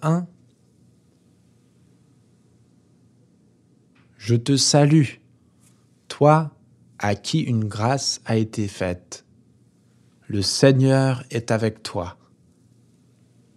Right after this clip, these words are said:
L'ange lui dit, « Ne crains pas, Marie, car tu as trouvé grâce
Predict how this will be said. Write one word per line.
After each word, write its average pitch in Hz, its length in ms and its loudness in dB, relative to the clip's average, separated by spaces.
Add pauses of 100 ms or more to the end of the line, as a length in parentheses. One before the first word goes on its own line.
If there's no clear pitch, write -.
(640)
L'ange 117 400 4
lui 113 160 0
dit, « 135 320 -2 (480)
Ne 110 140 2
crains 139 300 0
pas, 190 280 4
Marie, 123 540 2 (880)
car 113 200 -4
tu - 200 0
as 104 60 2
trouvé 117 420 -2
grâce 120 640 0